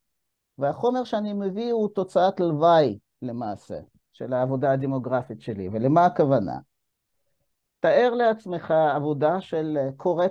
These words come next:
פחם, או קורא זהב, לא משנה. אדם שמעוניין בחומר, חומר גלם מסוים, ומטבע הדברים, מרכז עניינו של האדם הזה הוא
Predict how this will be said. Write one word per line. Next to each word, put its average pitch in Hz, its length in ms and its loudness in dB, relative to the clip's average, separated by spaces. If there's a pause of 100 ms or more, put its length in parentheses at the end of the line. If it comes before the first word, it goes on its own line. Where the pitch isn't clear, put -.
פחם, 120 460 -2 (760)
או 143 140 -8
קורא 165 300 0
זהב, 110 500 -4 (460)
לא 143 140 -6
משנה. 104 440 -10 (540)
אדם 220 280 0
שמעוניין 175 720 -2
בחומר, 139 1120 -2
חומר 165 320 0
גלם 151 480 2
מסוים, 110 500 -6
ומטבע 208 520 2
הדברים, 143 460 2 (1200)
מרכז 151 460 -2
עניינו 139 460 -4
של 131 180 -6
האדם 117 360 -4
הזה 117 160 -6
הוא 110 100 -4